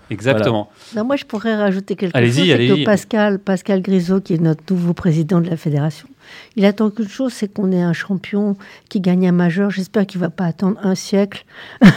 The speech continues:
Speaker 3: pour qu'un Français se mette à gagner. Les Japonais ont fait preuve de beaucoup de patience et, euh, lui, je crois qu'il va faire beaucoup
Speaker 2: Bon.
Speaker 3: preuve d'impatience.
Speaker 2: On a des victoires chez les femmes quand même, euh,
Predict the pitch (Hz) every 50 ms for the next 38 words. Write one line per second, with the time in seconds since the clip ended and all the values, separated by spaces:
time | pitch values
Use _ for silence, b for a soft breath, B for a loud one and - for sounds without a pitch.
0 | - 214 - B B B B B - 202 - - 214 190 170 - - 202 190 -
1 | 226 202 - - 196 185 180 185 185 - 170 160 170 160 165 180 196 220 254 B
2 | B B B - 202 190 196 202 190 220 220 226 240 220 - - 220 - 196 -
3 | - - 196 190 175 185 175 185 226 - - 277 226 - - 196 185 - - 196
4 | 190 208 240 - - b b b b b b b - 208 170 175 175 170 170 170
5 | 180 175 208 233 233 220 - - - 214 202 196 - 202 185 180 160 - 208 180
6 | 180 196 208 180 175 170 _ _ 208 208 208 196 202 196 196 B B - - -
7 | - 202 202 185 170 160 190 180 160 180 170 156 - - 190 165 160 - - -
8 | 123 - 120 113 110 101 104 98 104 98 - 127 - - 110 98 123 127 - 127
9 | 107 95 - - 87 87 85 82 80 78 76 76 78 76 76 76 76 76